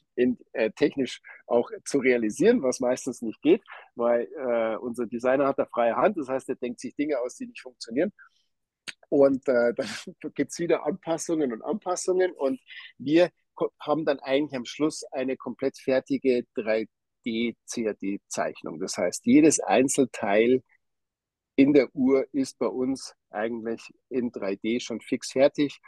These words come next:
und dann gehen wir zu unseren Lieferanten, äh, und versuchen mit denen quasi diese Einzelteile zu beziehen, also vom Gehäuse, Ziffernblatt, Zeiger et cetera, Schrauben,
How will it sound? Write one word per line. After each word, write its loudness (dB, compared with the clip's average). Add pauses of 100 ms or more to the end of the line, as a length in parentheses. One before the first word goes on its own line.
(240)
und -8
dann -4
gehen -4
wir -4
zu -6
unseren -4 (260)
Lieferanten, 2 (680)
äh, 0
und -2
versuchen 2
mit 0
denen 6
quasi 0
diese -2
Einzelteile -4
zu -12
beziehen, -6
also -6
vom -8
Gehäuse, 2
Ziffernblatt, -2
Zeiger 2
et -8
cetera, 0
Schrauben, 2